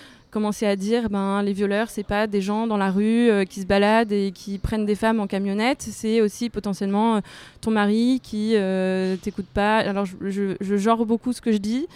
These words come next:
euh, aussi pour des raisons, euh, factuelles, euh, qui sont qu'il y a plus de, de, de viols, euh, d'hommes sur des femmes, euh, que l'inverse. Euh, mais ça peut aussi s'appliquer à des femmes. Euh, voilà, donc en, en tout cas,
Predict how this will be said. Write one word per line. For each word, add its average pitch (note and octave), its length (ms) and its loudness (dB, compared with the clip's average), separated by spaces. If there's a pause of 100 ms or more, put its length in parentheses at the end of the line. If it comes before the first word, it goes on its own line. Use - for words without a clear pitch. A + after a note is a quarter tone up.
(320)
euh, F#3+ 280 -4
aussi G3 280 -8
pour G#3 220 -6
des G3 100 -2
raisons, G3 420 -4
euh, F#3 160 -4
factuelles, G#3+ 480 -6
euh, F3 260 -6
qui - 120 -20
sont G3+ 180 -10
qu'il F#3 580 -10
y F#3+ 120 -4
a F#3 80 0
plus A3 260 -8
de, F#3 320 -4
de, F#3 120 -8
de F3+ 120 -8
viols, G3 380 -6
euh, F3+ 240 -8 (100)
d'hommes G3 200 -6
sur G3 140 -10
des F#3 120 -10
femmes, G#3+ 280 -6
euh, F#3+ 120 -6
que - 100 -12
l'inverse. F#3 320 -10 (800)
Euh, F3+ 320 -2
mais F#3 140 0
ça G3 160 -4
peut G3+ 100 0
aussi G3 200 0
s'appliquer G3+ 340 -4
à F#3 60 0
des F3+ 80 -4
femmes. A#3 220 -4 (1200)
Euh, F3+ 540 -2 (100)
voilà, G3+ 300 2
donc G3 260 -2
en, E3 180 -4
en G#3 120 0
tout G#3+ 120 -6
cas, C4 240 0